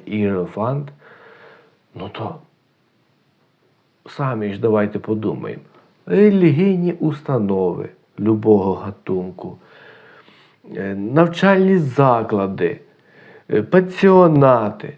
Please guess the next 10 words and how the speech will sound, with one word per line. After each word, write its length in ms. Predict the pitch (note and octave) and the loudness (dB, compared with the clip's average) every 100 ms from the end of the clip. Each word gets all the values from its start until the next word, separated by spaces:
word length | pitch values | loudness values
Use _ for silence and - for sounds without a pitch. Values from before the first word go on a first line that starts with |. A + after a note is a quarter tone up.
| _ _ _ _ - | _ _ _ _ -4
люди, 480 | A#2+ E3+ F3+ E3+ | 4 4 6 4
де 180 | D#3+ D#3 | 4 4
збираються, 800 | C#3 D3 D#3 D#3+ D3 D3+ D3+ - - | 4 2 4 4 4 2 0 0 -2
ну, 200 | C#3 G#2+ | -2 -2
місця, 420 | C#3 C#3 - F#3 | -2 0 2 2
де 140 | E3+ D#3 | 4 4
збирається 540 | C#3+ D#3+ D#3 D3 D3 | 4 6 4 4 2
багато 480 | C3 C3 D3+ D3+ C#3+ | 2 2 2 2 2
розумних 640 | C3+ C3 D3+ D3+ C#3+ D3 | 2 4 4 6 4 2
людей, 600 | C#3+ A2 G2+ G2 F#2 G#2+ | 0 2 2 2 0 -8